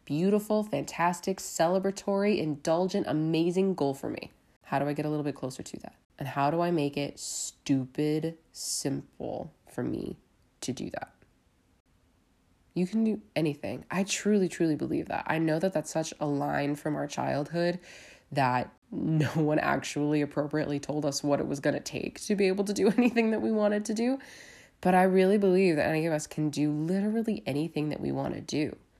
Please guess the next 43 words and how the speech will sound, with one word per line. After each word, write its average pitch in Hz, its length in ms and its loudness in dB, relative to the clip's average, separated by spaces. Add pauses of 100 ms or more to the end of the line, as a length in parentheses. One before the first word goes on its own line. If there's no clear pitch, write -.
(400)
We 160 100 0
just 156 200 -2
have - 140 -4
to - 140 -4
understand 135 480 -4
the - 80 -6
price - 380 -6
of - 80 -10
admission. - 520 -8 (1300)
We 147 40 2
have 127 100 -2
to - 100 -2
understand 139 400 -2
the - 80 -10
cost. - 460 0
We 127 80 -4
have 127 100 -6
to - 120 -4
understand - 380 -4
if - 80 -8
we're - 120 -4
okay 247 200 -2
with 202 120 -2
that - 180 -4
or - 100 -8
not. - 180 -10 (200)
But 156 140 2
as 151 120 -2
far 185 380 4
as 165 140 0
your 147 100 2
capability, 165 1500 -2 (640)
I 131 180 -10
truly - 720 2
believe 156 300 2
that 151 100 0
we're - 140 -6
all 151 200 0
just - 300 -14 (680)
boundless. - 640 -8 (1080)
We 156 100 -4
just 156 180 -6
forget. - 480 -8